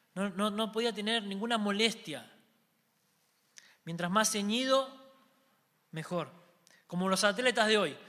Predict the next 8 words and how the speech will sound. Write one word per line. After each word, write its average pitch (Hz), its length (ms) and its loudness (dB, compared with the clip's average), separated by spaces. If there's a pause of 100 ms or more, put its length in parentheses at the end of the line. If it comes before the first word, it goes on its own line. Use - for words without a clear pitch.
(140)
mientras 180 280 -2
más 233 640 6
apretada 233 840 6
es 233 80 2
la 214 100 8
ropa, 277 420 4 (840)
mucho 185 260 -6
mejor. 139 240 -14